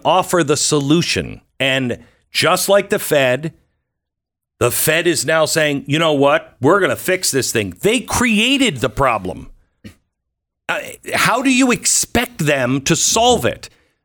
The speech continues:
They knew this problem in two thousand eight, and they've been working on a different system ever since because they knew this would collapse, and they never told you about it. Why is it we're not hearing about things?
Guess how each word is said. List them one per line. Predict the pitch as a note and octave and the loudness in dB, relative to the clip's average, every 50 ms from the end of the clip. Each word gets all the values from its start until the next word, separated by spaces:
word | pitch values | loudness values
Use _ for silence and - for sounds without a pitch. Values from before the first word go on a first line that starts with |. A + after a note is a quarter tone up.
| _ _ | _ _
They | - F#2 F2 - E3+ G3 G#3+ A3 | -14 -6 -2 -2 0 0 2 2
knew | G#3 F3+ E3 D#3+ F3 F#3+ G#3 G#3+ | 2 4 4 4 4 4 4 2
this | F#3+ D#3 E3+ F#3 E3+ - - | 2 2 2 2 2 0 -4
problem | - - E3+ E3 E3+ D#3+ E3 E3+ E3 | -2 0 0 2 2 2 0 0 0
in | D3 B2+ C3 B2 A#2 | 0 -2 -2 -2 -2
two | - - E3 F3 - | -2 -2 -2 -2 -2
thousand | - F3 D#3+ D#3 D#3 D3 A#2 B2+ B2 A#2+ - | 0 0 2 2 2 0 0 -2 -4 -2 -2
eight, | - C#3+ C#3+ B2+ A#2 - - - | -4 -2 -2 -4 -6 -10 -8 -6
and | - A#2 A2+ | -4 -2 0
they've | A2 A#2 A#2+ G2+ | 0 0 0 0
been | A#2 A2 A#2 A2+ | 0 0 0 0
working | G#2 A2 C3 D3 C#3+ - - F3+ E3 D#3+ | 2 2 2 2 2 0 -2 -2 -2 0
on | - C3+ B2+ A#2+ | 0 0 0 0
a | G#2+ | -2
different | F#2+ E2 E2+ C#3 D3 - - D#3+ D#3 D3+ C3+ | -4 -4 -4 -4 -4 -2 -2 -2 -2 -2 -2
system | - - - D#3+ D#3 C3+ - - - C3 A#2+ A#2+ B2 - - | -2 0 0 0 0 0 -2 -2 -2 -2 -2 -2 -4 -4 -4
ever | B2+ C3+ C3+ D3+ E3 | -4 -2 0 0 -2
since | D3+ - - C#3+ B2+ B2 A#2 - - - - - - _ - | -2 0 -2 -2 -2 -2 -4 -6 -8 -10 -16 -20 -18 _ -4
because | C3 B2 - C3+ C3 B2+ A2+ G2+ | -4 -2 0 0 0 0 0 0
they | A#2+ B2+ A#2+ A#2 A2 | 0 0 0 0 0
knew | G#2+ G#2+ A#2+ C#3 D3+ E3 E3 E3 E3+ F3 D#3+ | -2 -2 0 0 0 2 2 2 2 0 0
this | G#2+ F#2 D3+ D#3 D3 - - | -2 -2 -2 -2 -2 -2 -2
would | C3 B2+ A2 - | -2 -4 -2 -2
collapse, | - C3+ C3 B2+ B2+ A#2 G2+ F2+ - - - - - - - _ | -2 0 2 2 2 2 0 -2 -2 -6 -8 -8 -12 -18 -10 _
and | - G#2+ A#2 A2 | -2 -2 0 2
they | A2+ A#2+ | 0 0
never | A2 G2+ G2 G#2 A#2+ C#3 D#3+ F3+ G3+ A3+ A#3 F#3+ A3+ A3+ A3+ | 0 -2 -2 0 0 2 2 2 2 0 2 2 2 2 0
told | A3 A3 - G#3 G3+ F#3+ F3+ D#3 A#2+ | 0 0 2 4 4 4 2 2 0
you | C3+ F3 F3 D#3+ | 2 2 4 4
about | D3 A#2+ A#2+ G#2+ G2 F#2+ | 4 4 2 2 2 0
it. | F2+ - - - - - - - _ _ | -4 -8 -12 -16 -20 -20 -20 -20 _ _
Why | - B2 D#3+ G3+ A3+ B3+ | -2 2 2 4 4 2
is | C4 B3 A3 F#3+ F3 C#3 G2+ G2+ | 2 2 2 2 2 2 -2 -4
it | F#2 - - | -6 -8 -4
we're | - B2+ D3 D#3 D#3 | -2 0 2 2 2
not | D#3+ F3 F#3+ G3+ - - - | 2 2 2 0 -2 -4 -8
hearing | - - - G3+ G#3 G3+ F#3 F3 D#3 C#3 B2 - | -6 -2 0 2 2 2 2 0 0 -2 -2 -2
about | B2+ A2 G#2 A2 A2+ - - - | -2 0 0 0 0 -2 -4 -4
things? | - - G#2 F#2+ E2 C2+ - - - - - | -2 -2 -2 -2 -2 -6 -10 -12 -12 -12 -12